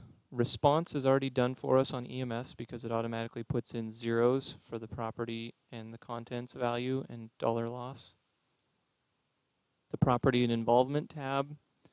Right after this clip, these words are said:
unless there's anything to do with hazardous materials or any kind of different property use, we don't usually need to worry about that on medical calls. Persons involved, usually this will have an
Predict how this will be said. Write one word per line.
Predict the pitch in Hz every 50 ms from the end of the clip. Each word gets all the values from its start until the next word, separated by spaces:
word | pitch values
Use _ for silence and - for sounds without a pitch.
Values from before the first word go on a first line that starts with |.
| _ _ _ _ -
unless | 123 117 113 117 120 -
there's | 139 120 117
anything | 123 123 117 - 127 120
to | 117
do | 117 120
with | 120 117
hazardous | - 127 123 120 117 117 120 117 -
materials | - 120 - - - 139 131 127 127 123 120 120
or | 120 117 117 117 123 120 123 - _ _ _ _ _ _ _ _ _
any | 123 123 120
kind | 113 - 123 123 117
of | 117 113 110 113 117 - - _ 240 320 - _ _ _ 147
different | 131 135 120 - 131 - -
property | - - 139 139 - - 120 113
use, | 110 110 113 113 113 113 117 120 - - - - _ _ _ _ _ _ _ _ _ _ _
we | - 117
don't | - 127 117 -
usually | - 120 113 113 117
need | 113 113 113
to | 117 113
worry | 113 117 117 117 120
about | 113 117 117 110 - -
that | - 123 123 123 - 247 240
on | 185 131 120 117
medical | 117 113 117 - - 113
calls. | - - 120 113 117 - - - - _ _ _ _ _ _ _ _ _ _ _ _ _ _ _ _ _ _ _ _ _ _ _ _ _ _ _ _ _ _ _ _
Persons | - 160 151 143 - 165 151 131
involved, | 139 131 123 113 120 117 120 120 127 127 127 - - - - -
usually | - 127 123 123 127 131
this | 117 127 123 - -
will | 123 113
have | 117 131 117 117 120 120 120 120 101 - - _
an | - 123